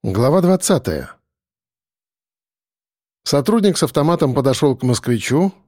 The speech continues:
наклонился к окну. «Добрый день, ваши документы!» Я опустил стекло до упора, делая вид, что собираюсь достать водительское, которого, конечно, при мне не было.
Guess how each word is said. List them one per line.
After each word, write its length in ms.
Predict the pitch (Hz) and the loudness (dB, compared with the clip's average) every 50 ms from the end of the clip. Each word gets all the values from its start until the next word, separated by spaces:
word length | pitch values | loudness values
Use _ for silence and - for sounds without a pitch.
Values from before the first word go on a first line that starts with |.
| _ _ | _ _
наклонился 680 | - 123 131 123 - 143 131 131 143 170 170 - 185 175 | -2 -2 -2 0 2 2 2 2 2 0 0 0 -2 0
к 80 | - | 0
окну. 420 | 190 180 - 175 123 90 - - - _ _ _ _ _ _ _ _ _ _ _ _ _ _ _ _ _ | -2 -2 -2 -4 -4 -4 -6 -10 -14 _ _ _ _ _ _ _ _ _ _ _ _ _ _ _ _ _
«Добрый 500 | - - 85 131 147 175 170 185 196 202 | -20 -10 -4 -2 0 0 2 2 2 2
день, 260 | 180 185 220 208 180 | 2 0 0 2 2
ваши 220 | 160 165 151 - 151 | 2 2 2 0 -2
документы!» 680 | 143 160 143 180 180 190 185 165 127 98 - - - - _ _ _ _ _ _ _ _ _ _ _ _ _ _ _ | -2 0 2 2 2 4 2 2 0 -4 -8 -14 -16 -18 _ _ _ _ _ _ _ _ _ _ _ _ _ _ _
Я 180 | - 110 151 202 | -4 0 0 0
опустил 440 | 220 190 - 180 - - - 170 147 | 2 2 0 0 0 0 0 0 0
стекло 380 | - - 143 127 - 131 143 143 | 0 -2 -4 -2 0 0 2 2
до 80 | 147 | 4
упора, 360 | 175 180 175 160 190 196 190 180 | 2 2 2 2 0 2 2 2
делая 300 | 139 139 143 135 135 135 | 2 2 2 2 2 2
вид, 160 | 143 170 156 | 0 0 -2
что 160 | - - 156 | -2 -2 -2
собираюсь 460 | 139 - 135 131 135 143 147 143 127 | -2 0 0 0 2 2 2 2 2
достать 380 | 117 147 147 - - 156 143 - | 0 0 0 0 0 -2 0 0
водительское, 800 | 151 175 185 202 185 - - 98 90 - - 80 65 - - - _ _ _ _ _ | 0 0 0 0 0 -2 -4 -6 -8 -10 -10 -12 -12 -12 -14 -20 _ _ _ _ _
которого, 360 | - 131 117 131 127 120 120 117 | -6 -2 0 0 2 2 0 0
конечно, 400 | - 127 127 127 117 - - 127 | 0 0 0 0 -2 -2 -4 -4
при 200 | 104 - 135 131 | -2 0 0 0
мне 180 | 131 131 131 | 2 2 2
не 180 | 139 156 160 131 | 2 2 0 0
было. 280 | 92 78 - - - | -2 -6 -10 -12 -16